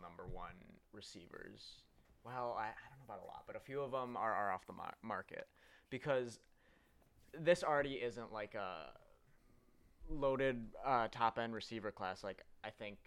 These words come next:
Kenny Golladay tops the list, and, <laughs> you know, obviously he's not a target that the Lions are going after if, if they are letting him walk. Um, I know Corey Davis just signed with the Jets today. He's gone, which I actually would have loved to see him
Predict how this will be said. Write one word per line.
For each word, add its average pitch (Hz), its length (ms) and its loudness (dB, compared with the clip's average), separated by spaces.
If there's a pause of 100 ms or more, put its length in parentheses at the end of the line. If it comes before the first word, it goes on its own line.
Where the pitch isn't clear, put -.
(320)
Kenny 104 260 -6
Golladay 98 400 -2
tops 90 280 -10
the 104 80 -6
list, 98 420 -4
and, 92 280 -10 (300)
<laughs> - 300 -20
you 104 100 -8
know, 85 200 -4 (100)
obviously 156 500 6
he's 165 220 6
not 170 240 12
a 156 40 10
target 160 420 12
that 156 120 8
the 143 60 6
Lions 139 360 6
are 135 100 6
going 127 280 2
after 120 480 2
if, 113 180 -2 (160)
if - 160 -6
they 101 120 4
are 123 160 10
letting 95 220 0
him 85 120 -14
walk. 98 300 -6 (720)
Um, 107 400 -2 (240)
I 127 80 -4
know 117 240 0
Corey 113 300 2
Davis 104 460 0
just - 220 -8
signed 104 240 -2
with 101 120 -6
the 107 60 -6
Jets 113 320 2
today. 92 400 -4
He's 131 260 -2
gone, 101 460 2
which 107 260 -6 (180)
I 104 80 2
actually 113 440 4
would 98 160 -2
have 92 100 -6
loved 92 340 -4
to - 80 -14
see 98 220 -10
him 95 260 -8